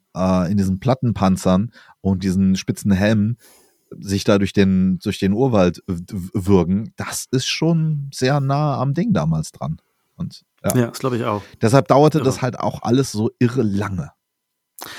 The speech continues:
Speaker 2: Ja, dann kommt man halt am Tag auch nicht mehr als fünf Kilometer voran wahrscheinlich,
Speaker 1: Ja.
Speaker 2: wenn's hochkommt. Ja,
Speaker 1: Und eine
Speaker 2: ja.
Speaker 1: Geschichte,
Speaker 2: Äh,
Speaker 1: über die wir
Speaker 2: überhaupt.
Speaker 1: n-, nicht gesprochen haben, ist, diese Leute, die da mit sind, die müssen,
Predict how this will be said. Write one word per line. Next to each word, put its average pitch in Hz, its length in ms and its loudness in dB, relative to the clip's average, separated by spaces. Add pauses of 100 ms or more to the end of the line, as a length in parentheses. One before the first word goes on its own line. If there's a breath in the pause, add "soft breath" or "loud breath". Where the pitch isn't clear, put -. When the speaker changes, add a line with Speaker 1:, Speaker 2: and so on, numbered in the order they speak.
(280 loud breath)
Speaker 2:
Ja, 127 300 2
dann 123 160 2
kommt 160 180 2
man 135 160 6
halt 135 120 6
am 127 120 4
Tag 131 160 0
auch 123 100 -2
nicht 127 160 4
mehr 131 140 6
als 127 100 2
fünf - 180 -2
Kilometer 131 340 4
voran 131 320 4
wahrscheinlich, 98 320 0
Speaker 1:
Ja. - 60 -2
Speaker 2:
wenn's 95 120 -4
hochkommt. 92 520 -8
Ja, 110 180 2
Speaker 1:
Und 110 160 2
eine 127 160 4
Speaker 2:
ja. 139 40 2
Speaker 1:
Geschichte, 113 340 2
Speaker 2:
Äh, 110 40 4
Speaker 1:
über 104 140 2
die 107 160 0
wir 107 240 4
Speaker 2:
überhaupt. - 40 -20
Speaker 1:
n-, 104 280 -6
nicht 127 280 0
gesprochen 120 540 -2
haben, 107 320 2
ist, 101 260 -2 (400 loud breath)
diese 113 220 2
Leute, 107 420 2
die 95 120 -2
da 85 160 -2
mit 95 240 0
sind, - 420 -10 (580)
die 95 60 -8
müssen, 113 280 2